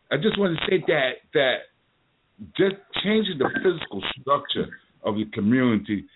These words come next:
can help a whole lot by being clean, uh, uh, not throwing, uh, debris on the ground, uh, uh, um, uh, not cleaning up your, uh, uh, your area, your ha-,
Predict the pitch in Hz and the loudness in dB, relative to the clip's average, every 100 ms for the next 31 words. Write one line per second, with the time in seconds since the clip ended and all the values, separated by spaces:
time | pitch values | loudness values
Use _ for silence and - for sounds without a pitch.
0 | _ _ 117 110 127 113 92 82 120 120 | _ _ 0 2 0 0 -2 0 4 4
1 | 120 113 113 90 71 _ _ - 104 104 | 4 4 2 2 -6 _ _ -4 -2 0
2 | 135 123 110 - 123 131 107 90 71 _ | 0 0 0 -4 -2 0 0 -4 -10 _
3 | - 95 104 101 95 92 104 135 135 - | -4 2 2 4 2 -2 2 2 2 0
4 | 139 131 120 113 107 107 104 101 92 110 | 0 2 0 -2 -4 -2 0 -2 -4 -8
5 | 98 113 139 131 120 - - 117 107 87 | -6 0 2 4 2 -2 -2 2 2 0
6 | 107 127 123 104 87 73 _ _ _ - | 0 2 4 2 -2 -8 _ _ _ -2
7 | 104 98 101 104 101 95 98 98 90 87 | 2 4 4 4 4 4 2 2 0 -2
8 | 78 _ _ - 98 92 _ 101 139 151 | -8 _ _ -2 -2 -2 _ 2 4 4
9 | - - 156 131 135 131 131 127 117 113 | 0 0 2 2 2 2 2 4 6 6
10 | - - 110 101 98 110 104 98 92 76 | 2 -4 -2 0 -2 -2 -2 -2 -4 -8
11 | - _ _ _ 101 117 - 131 139 104 | -16 _ _ _ 0 2 2 4 4 2
12 | 85 71 _ 95 95 123 131 | -4 -12 _ -8 -6 -4 -6